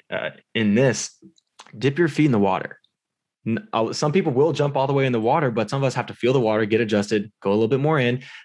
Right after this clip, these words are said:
a little bit more in, a little bit more in, and then all of a sudden we're swimming. All right. So when it comes to rewriting your story, again, as we kinda mentioned at the beginning of this, you have to recognize you can't gain control back in the same place you lost it. So you have to be able to see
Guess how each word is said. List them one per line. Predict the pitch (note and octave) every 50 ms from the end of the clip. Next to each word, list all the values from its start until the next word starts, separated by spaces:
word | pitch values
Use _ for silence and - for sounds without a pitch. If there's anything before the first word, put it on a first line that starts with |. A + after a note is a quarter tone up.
| _ _ -
a | F2
little | F2+ F#2+ G2+ G2
bit | C#3
more | D#3+ E3 C#3
in, | A2 G#2+ A2+ C3+
a | C3+
little | G2 F#2+ G2
bit | B2+ C3+
more | D3 D#3 D3+ A#2+
in, | G#2+ A2+
and | A#2
then | G#2 G2+ G#2
all | G2 G2+
of | F#2+
a | G2
sudden | - - G#2 G#2 G#2 G2+ G#2 - _
we're | - G#2+
swimming. | G#2 - - C3+ C3+ G2 A#1+ - - - - _ _ _ _ _ _ _ _
All | - G2
right. | G2 -
So | - G#2
when | G2+ G#2+
it | G#2+ G#2
comes | D#3 F3 F3
to | - D#3
rewriting | D3+ C#3 C3+ C#3+ C#3+ C#3 C3 B2+ - - - - - - - - _ _ -
your | A2 G#2
story, | - - C3 C3 C3 B2
again, | - A2+ A2 G#2 A#2 A2+ A2+ A2+
as | - A2 G#2+ A2+
we | A2
kinda | - A#2 G#2+
mentioned | G#2 G#2+ G#2+ G#2 A2 G2+
at | G2 G2 -
the | F#2
beginning | G2 F#2+ G#2 G#2 G#2 G#2 G2+
of | G2 F#2
this, | G2 G2 F#2 - -
you | G2+ G2+
have | A#2 A#2+ C3+ C3+
to | - - A2
recognize | A2 A2 G#2+ - - G#2+ G#2+ G#2 G#2 G#2 G2+ G#2 - - _ _ _ _ _ _ _ _ _ _ _ _ _ _ -
you | A#2+ A#2
can't | G#3 - F#3 D#3+ D3 B2
gain | C#3 C3+ C3+ C3+
control | - B2 G#2 - B2 A#2+
back | G#2+ A2+ G#2+ G#2
in | G#2+ G2+
the | F#2+
same | - - G#2+ G2+ G2+
place | - G#2+ G2 F#2+ -
you | G#2 F#2+
lost | D2 - - G#2 - -
it. | - - -
So | - G#2
you | G2+ G#2
have | G#2+ A#2+ C3 D3 C#3
to | - A#2
be | G#2+ A2+ A2
able | A2 G#2 G2+
to | F#2+
see | - - - - A2+ A2 G#2+ G#2 G#2 -